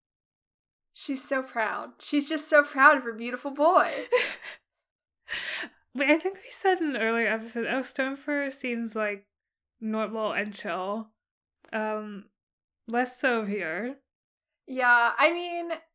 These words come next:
Speaker 1: he's, like, very aggressive here, but also, like, he is from an enemy clan.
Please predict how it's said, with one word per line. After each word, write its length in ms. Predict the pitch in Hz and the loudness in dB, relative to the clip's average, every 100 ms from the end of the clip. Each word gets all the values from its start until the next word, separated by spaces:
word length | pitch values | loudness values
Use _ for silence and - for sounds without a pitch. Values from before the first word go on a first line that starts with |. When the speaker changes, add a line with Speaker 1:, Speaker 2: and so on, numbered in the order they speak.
| _ _ _ _ _ - | _ _ _ _ _ -12
Speaker 1:
he's, 340 | 262 330 320 | -2 0 2
like, 220 | 359 349 | 0 0
very 280 | 311 285 302 | 2 4 4
aggressive 460 | 285 220 214 233 220 | 2 0 -2 -4 -6
here, 320 | - 208 202 | -8 -8 -2
but 140 | 214 | -2
also, 460 | - 202 208 220 214 | 0 -2 0 0 0
like, 360 | 202 185 185 - _ _ _ _ _ _ _ _ - | -4 -8 -12 -16 _ _ _ _ _ _ _ _ -16
he 360 | 220 - 240 | -16 -10 -2
is 240 | 220 208 208 | -2 -2 -6
from 280 | - 214 202 | -6 -6 -6
an 100 | 202 | -12
enemy 320 | 190 190 202 | -14 -12 -12
clan. 600 | 202 226 202 196 208 | -8 -8 -8 -10 -10